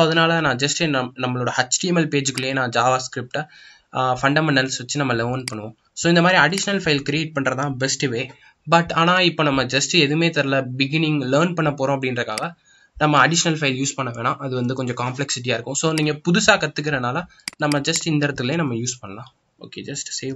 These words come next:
பண்ணிட்டு நம்ம ஸ்டார்ட் பண்ணலாம். ஓகே, நம்ம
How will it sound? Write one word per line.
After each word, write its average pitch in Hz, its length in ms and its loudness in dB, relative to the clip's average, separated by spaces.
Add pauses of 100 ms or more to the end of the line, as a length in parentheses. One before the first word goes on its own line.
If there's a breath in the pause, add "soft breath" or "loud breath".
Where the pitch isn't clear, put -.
பண்ணிட்டு 127 300 -8 (520 soft breath)
நம்ம 131 200 0
ஸ்டார்ட் 117 260 -4
பண்ணலாம். 98 300 -10 (1500)
ஓகே, 123 220 -10
நம்ம 110 120 -4